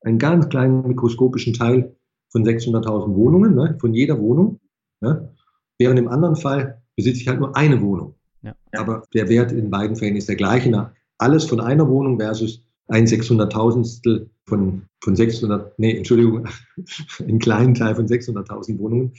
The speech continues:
Speaker 1: äh, die zusammen, diese kleinen Teile, auch zweihunderttausend Euro wert sind. So.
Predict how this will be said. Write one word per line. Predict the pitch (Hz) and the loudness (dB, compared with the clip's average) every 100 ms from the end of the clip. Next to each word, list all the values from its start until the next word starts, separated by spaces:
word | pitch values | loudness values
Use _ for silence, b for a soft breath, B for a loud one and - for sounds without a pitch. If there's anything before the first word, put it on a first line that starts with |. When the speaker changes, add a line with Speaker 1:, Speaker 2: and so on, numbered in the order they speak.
| B B B | B B B
Speaker 1:
äh, | 107 | 0
die | 101 | 0
zusammen, | 101 107 95 98 101 - | 0 0 2 2 0 -2
diese | - 90 | -6 -4
kleinen | 95 92 90 | -2 -2 -2
Teile, | 92 92 | 0 0
auch | 92 92 | 0 -2
zweihunderttausend | 92 80 82 80 87 82 87 | -2 -2 -4 -4 -4 -4 -8
Euro | - 82 | -12 -4
wert | 82 85 - | 0 0 -4
sind. | 82 - | -8 -2
So. | 98 - | -2 -4